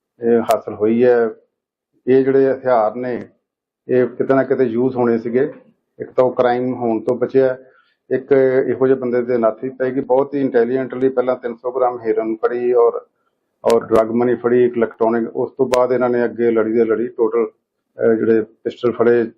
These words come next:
ਚਾਰ ਔਰ ਇੱਕ, ਅਹ, ਗਨ। ਇਹ 'ਚ ਦੱਸਣ ਵਾਲੀ ਗੱਲ ਹੈ, ਜਿਹੜਾ ਇਹ ਅਤਿੰਦਰਪਾਲ ਸਿੰਘ ਹੈਗਾ, ਇਹ Zomato ਦਾ ਕੰਮ ਕਰਦਾ ਸੀ। Zomato ਦੀ ਡਰੈਸ ਵਗੈਰਾ ਪਾ ਕੇ ਉਹਦੀ ਆੜ 'ਚ ਇਹ ਕੰਮ ਕਰਦਾ ਸੀਗਾ ਤਾਂ ਜੋ ਕਿਸੇ ਨੂੰ ਸ਼ੱਕ ਨਾ ਪਵੇ।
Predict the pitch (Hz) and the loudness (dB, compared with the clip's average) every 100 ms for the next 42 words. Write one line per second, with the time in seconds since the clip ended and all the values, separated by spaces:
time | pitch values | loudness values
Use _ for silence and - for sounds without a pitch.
0 | _ _ 110 107 110 117 117 113 - _ | _ _ 2 2 2 0 -2 -4 -8 _
1 | _ _ - 107 101 98 92 - _ _ | _ _ -12 -4 -2 -2 -6 -10 _ _
2 | _ _ _ 131 123 101 - - - _ | _ _ _ 0 0 0 -4 -12 -20 _
3 | _ - 147 143 160 160 143 151 160 165 | _ 0 2 4 4 4 2 2 2 4
4 | 156 151 165 165 170 170 - - _ _ | 2 2 0 2 0 0 -6 -18 _ _
5 | _ _ - - 135 139 160 156 151 143 | _ _ -14 -2 0 2 0 0 -2 -2
6 | 151 147 127 113 113 120 117 _ _ _ | -6 -4 -2 0 0 -2 -6 _ _ _
7 | _ _ - 165 165 139 135 135 160 165 | _ _ -2 0 2 2 2 0 2 2
8 | 160 156 143 139 120 107 123 147 143 127 | 0 -2 -6 -4 -4 -2 -4 -6 -10 -4
9 | 123 127 135 135 135 127 - _ _ _ | -4 -2 -2 0 0 -2 -10 _ _ _
10 | - 110 120 - 131 127 127 117 107 135 | -4 0 0 2 2 2 0 0 -2 -2
11 | 143 147 165 147 135 135 147 147 143 123 | -4 -2 2 2 2 -2 -8 -6 -6 -8
12 | 117 95 95 - 92 80 - - 120 127 | -8 -10 -10 -12 -12 -14 -12 -4 -2 0
13 | 139 135 139 135 127 117 117 107 107 85 | 0 -2 -2 0 -2 -2 -2 -4 -6 -12